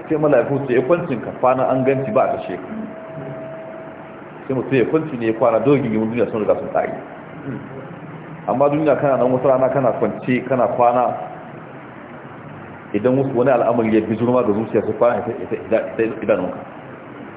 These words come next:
Ka ga mutum ƙarfe uku na dare ya tashi ya kasa kwana, wasu abubuwa sun to sun, sun shiga zuciya ta. Yana dibin wanda za a yi. Wata rigima in ta taso ma ta duniya,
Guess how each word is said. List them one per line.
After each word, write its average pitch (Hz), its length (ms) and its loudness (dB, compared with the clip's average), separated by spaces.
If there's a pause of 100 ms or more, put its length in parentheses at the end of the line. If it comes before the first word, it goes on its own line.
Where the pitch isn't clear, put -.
(840)
Ka 98 60 -2
ga 117 100 2
mutum 127 260 0
ƙarfe 135 240 2
uku 123 160 2
na 113 80 4
dare 113 160 4
ya 117 120 6
tashi 120 280 0
ya 101 60 4
kasa 98 280 -2
kwana, - 220 2 (160)
wasu 110 200 0
abubuwa 131 280 2
sun 110 100 -6
to 117 160 -2
sun, 120 180 -4 (140)
sun 123 100 -6
shiga 104 160 2
zuciya 101 320 0
ta. - 80 -8 (1300)
Yana 127 160 4
dibin 131 260 4
wanda 107 160 4
za 113 80 6
a 107 100 2
yi. - 80 -4 (1400)
Wata 131 220 4
rigima 135 380 4
in 110 80 0
ta 120 160 -2
taso 127 240 0
ma 123 120 4
ta 127 100 -2
duniya, 123 340 2